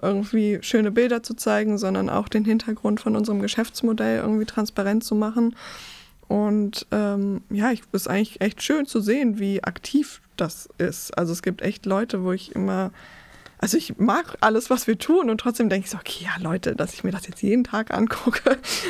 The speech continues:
<laughs> Aber es gibt viele Leute, die das schön und spannend finden, weil wir einfach unseren Weg sehr transparent machen, ne? Also wir erzählen auch darüber, wie läuft es gerade, was ist vielleicht nicht so cool, was für, ähm, gesamtgesellschaftliche Gedanken haben wir noch dahinter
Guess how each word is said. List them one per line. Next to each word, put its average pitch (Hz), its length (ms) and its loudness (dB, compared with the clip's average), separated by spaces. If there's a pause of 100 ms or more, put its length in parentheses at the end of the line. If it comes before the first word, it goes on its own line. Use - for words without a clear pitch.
(180)
<laughs> - 520 -2
Aber 214 300 4
es 247 140 -6
gibt 226 140 0
viele 233 240 2
Leute, 208 360 2
die 208 120 0
das 202 220 0
schön 233 240 2
und 202 120 0
spannend 233 360 2
finden, 254 280 2
weil 208 160 2
wir 196 240 2
einfach 214 240 0
unseren 202 260 2
Weg 247 180 2
sehr 180 120 0
transparent 170 640 -2
machen, 180 260 -2
ne? 202 80 2
Also 196 200 0
wir 185 80 4
erzählen 214 440 2
auch 196 140 -4
darüber, 196 420 0 (560)
wie 269 100 4
läuft 220 320 2
es 226 120 -6
gerade, 202 360 2
was 208 160 0
ist - 100 -12
vielleicht 269 280 0
nicht 247 180 2
so 208 120 0 (120)
cool, 220 360 2
was 208 340 -2
für, 220 580 2
ähm, 214 280 2
gesamtgesellschaftliche 220 1040 0
Gedanken 220 580 2
haben 208 160 2
wir 214 60 0
noch 208 180 -2
dahinter 220 640 2